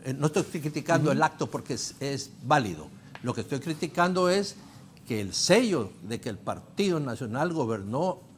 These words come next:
Speaker 1: no es cierto, porque llegaron al poder dos personas.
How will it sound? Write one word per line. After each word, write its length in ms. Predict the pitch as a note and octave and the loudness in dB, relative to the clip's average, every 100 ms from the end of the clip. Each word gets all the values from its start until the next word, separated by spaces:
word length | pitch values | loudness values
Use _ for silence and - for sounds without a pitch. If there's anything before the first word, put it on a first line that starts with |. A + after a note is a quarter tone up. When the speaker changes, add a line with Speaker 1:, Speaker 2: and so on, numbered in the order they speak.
| - - - - | -20 -20 -16 -10
Speaker 1:
no 480 | A2 A2+ C3 C#3 - - - | -4 0 0 0 -6 -18 -6
es 380 | D3+ D#3 D3+ - | 2 2 2 -6
cierto, 580 | - - D3 B2 - - - - - - - | -14 -4 -2 -2 -4 -18 -18 -20 -20 -20 -8
porque 520 | - A2+ - B2 - - - - - - - - - - - - - - - - - - - | -4 -4 -2 -2 -2 -10 -20 -20 -20 -20 -20 -20 -20 -20 -20 -20 -20 -20 -20 -20 -18 -16 -4
llegaron 760 | C#3+ C3+ A#2+ D3+ D4+ D#4 D4 C4+ | 2 4 8 10 10 6 0 -2
al 180 | B2 B2+ | 0 0
poder 420 | - A#2 B2 A3 C4+ - - - - - - - | 0 0 2 0 -2 -10 -18 -20 -20 -20 -12 -4
dos 140 | B2+ | -4
personas. 540 | - G#2 - F#2+ D#2+ | -4 -8 -6 -8 -10